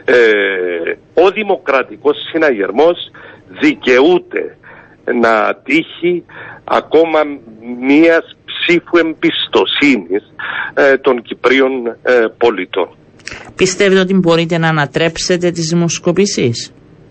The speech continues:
Speaker 1: Κοιτάξτε, πρώτα απ' όλα δεν είναι οι δημοσκοπήσεις που εκλέγουν πρόεδρο της Δημοκρατίας, είναι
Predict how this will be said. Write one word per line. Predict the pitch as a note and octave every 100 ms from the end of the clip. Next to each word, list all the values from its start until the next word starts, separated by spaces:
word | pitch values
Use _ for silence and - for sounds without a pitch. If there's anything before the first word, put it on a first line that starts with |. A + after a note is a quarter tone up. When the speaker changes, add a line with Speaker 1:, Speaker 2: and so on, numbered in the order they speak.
| - - - - - - -
Speaker 1:
Κοιτάξτε, | - - D3 - -
πρώτα | D3 B2 B2
απ' | C3
όλα | D3 D3 C#3
δεν | D3 D#3
είναι | D3+ A#2
οι | G2 F#2
δημοσκοπήσεις | F2 F2 F2+ - F#2+ F#2+ F2+ - E2+
που | G2
εκλέγουν | F2+ F#2+ F#2+ E2+ D#2+
πρόεδρο | F#2+ F#2+ E2+ E2+
της | E2+ D#2+
Δημοκρατίας, | - E2+ - D#2+ D2+ B2+ D3+ D3 - - - - - -
είναι | D3+ D#3+ D#3+ D3+